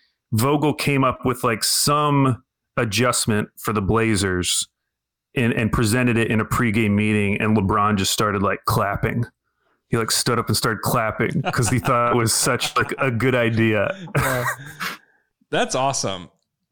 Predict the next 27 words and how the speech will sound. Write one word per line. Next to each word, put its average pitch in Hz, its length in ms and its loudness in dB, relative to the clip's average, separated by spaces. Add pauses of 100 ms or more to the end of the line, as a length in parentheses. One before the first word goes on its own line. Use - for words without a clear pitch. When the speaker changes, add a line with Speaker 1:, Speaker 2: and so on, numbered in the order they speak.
(100)
Speaker 2:
'Cause, 156 260 -2
I 160 80 -2
mean, 160 200 0
how, 190 440 -4
if 147 220 -4
you 185 100 0
were 180 120 2
to 156 100 -2
poll, 131 680 0
like, 123 220 -4
all 131 240 0
N 127 140 0
B 120 140 0
A 120 60 0
writers 110 380 -2
before 110 300 -6
the 107 80 -6
season 107 400 -8
and 104 80 -10
say, 101 160 -6
"Which 139 420 -4
coach 139 300 -4
is 117 80 -6
getting 110 260 -2
fired 95 380 -6
this 104 180 -8
year?" - 160 -12